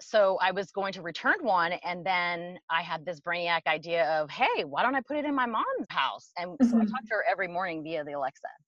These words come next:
Speaker 1: And she
Speaker 2: It's
Speaker 1: just
Speaker 2: absolutely amazing. And it,
Speaker 1: It
Speaker 2: it, it's
Speaker 1: is.
Speaker 2: taken such a big part of the market share. And you can see that it's a growing trend that as the years come,
Speaker 1: Mm-hmm.
Speaker 2: you know, it's gonna be a lot more popular and it's gonna be in every household.
Speaker 1: Oh,
Speaker 2: Just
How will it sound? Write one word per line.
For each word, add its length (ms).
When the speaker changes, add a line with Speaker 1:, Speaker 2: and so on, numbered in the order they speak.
Speaker 1:
And 100
she 160
Speaker 2:
It's 80
Speaker 1:
just 140
Speaker 2:
absolutely 520
amazing. 600
And 100
it, 160
Speaker 1:
It 20
Speaker 2:
it, 140
it's 220
Speaker 1:
is. 80
Speaker 2:
taken 240
such 200
a 40
big 420
part 220
of 80
the 60
market 400
share. 260
And 140
you 60
can 240
see 240
that 240
it's 140
a 120
growing 400
trend 340
that 280
as 300
the 60
years 320
come, 640
Speaker 1:
Mm-hmm. 280
Speaker 2:
you 160
know, 100
it's 260
gonna 220
be 100
a 80
lot 260
more 160
popular 760
and 300
it's 120
gonna 180
be 100
in 100
every 240
household. 680
Speaker 1:
Oh, 80
Speaker 2:
Just 100